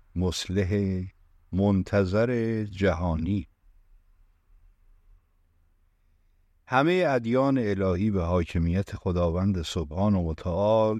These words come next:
اقرار دارند، اما مردم با این حاکمیت به مقابله برمیخیزند و بیشتر موارد جز بس-،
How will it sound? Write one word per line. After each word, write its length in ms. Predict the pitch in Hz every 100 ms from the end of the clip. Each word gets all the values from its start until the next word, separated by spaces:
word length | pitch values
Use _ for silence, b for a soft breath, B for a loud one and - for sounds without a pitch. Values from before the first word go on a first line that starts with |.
| -
اقرار 520 | 104 101 110 123 120
دارند، 480 | 101 85 78 73 73 _ _ _ -
اما 840 | 110 110 95 85 82 80 78 85 _ _ _ _ _ _ _ _ _ _ _ -
مردم 560 | 113 120 117 135 151
با 140 | 123 101
این 200 | 117 117
حاکمیت 680 | 92 87 - 82 82 95 -
به 100 | 90
مقابله 680 | 90 90 87 92 90 95 110
برمیخیزند 960 | 110 101 98 90 - 92 92 90 87 - _ _ _ _ _ _ _ _ _ _ _ _ _ _ _ -
و 100 | 104
بیشتر 720 | 107 120 117 113 - 131 156
موارد 760 | 147 120 107 107 101 120 123 131 - _ _ _ _ _ _ _ _ _ _ _ _ -
جز 640 | 117 147 185 196 190 190 180 _ -
بس-، 500 | 143 180 - - -